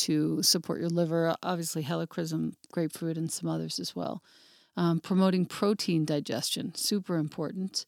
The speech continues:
High levels of stomach acid are important to enhance, uh, immune calming cells.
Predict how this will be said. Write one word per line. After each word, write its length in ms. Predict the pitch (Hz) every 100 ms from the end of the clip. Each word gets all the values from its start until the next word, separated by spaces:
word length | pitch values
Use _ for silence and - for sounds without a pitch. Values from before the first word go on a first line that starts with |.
| _ _ _ _ _
High 200 | - 185
levels 340 | 180 175 170 160
of 120 | 156
stomach 460 | - 170 165 170
acid 380 | 165 160 151 160
are 120 | 165
important 600 | 165 165 175 165 196 208 -
to 140 | -
enhance, 800 | 175 151 180 175 170 - - -
uh, 260 | - 170 170
immune 400 | - 190 190 185
calming 520 | 180 196 185 190 190
cells. 760 | 190 - 190 190 185 185 -